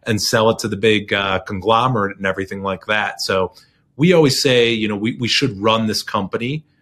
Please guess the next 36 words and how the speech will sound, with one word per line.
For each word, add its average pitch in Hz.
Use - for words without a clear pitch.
like 107
we're 107
gonna 101
hand 98
it 98
to 101
our 92
grandchildren, 90
which 101
means, 101
like, 95
doing 127
things 110
the 101
right 98
way, 87
investing 104
in 98
the 92
right 92
things, 87
um, 90
a-, 104
and 92
being 101
profitable 90
and, 92
and 92
figuring 98
out 92
the 95
formula 92
that 92
runs 95
the -
best. 92